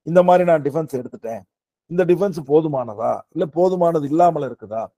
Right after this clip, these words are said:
இல்ல நாம இந்த, இந்த வகை வழக்குகளுக்கு தேவையான இம்பார்ட்டன்ட்டான சாத்தியக்கூறுகளை விட்டுட்டேனா,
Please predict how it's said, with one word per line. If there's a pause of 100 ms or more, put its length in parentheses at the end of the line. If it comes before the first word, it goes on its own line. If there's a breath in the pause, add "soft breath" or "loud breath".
(460)
இல்ல
நாம
இந்த, (200)
இந்த
வகை
வழக்குகளுக்கு
தேவையான (160)
இம்பார்ட்டன்ட்டான (120)
சாத்தியக்கூறுகளை
விட்டுட்டேனா,